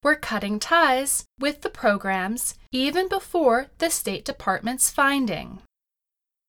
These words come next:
In July twenty twenty, the Chinese government reorganized and renamed the Confucius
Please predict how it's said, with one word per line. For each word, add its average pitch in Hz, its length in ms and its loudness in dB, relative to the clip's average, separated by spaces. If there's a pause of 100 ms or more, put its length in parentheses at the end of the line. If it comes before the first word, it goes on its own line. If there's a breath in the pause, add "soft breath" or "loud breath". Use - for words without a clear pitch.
(340)
In 247 160 -2
July 220 400 0
twenty 202 400 -10
twenty, 277 640 -4 (160)
the 233 80 -4
Chinese 311 480 0
government 240 500 -2
reorganized 220 1120 -4 (140)
and 214 240 0
renamed 233 540 0
the 226 160 -10
Confucius 220 580 -6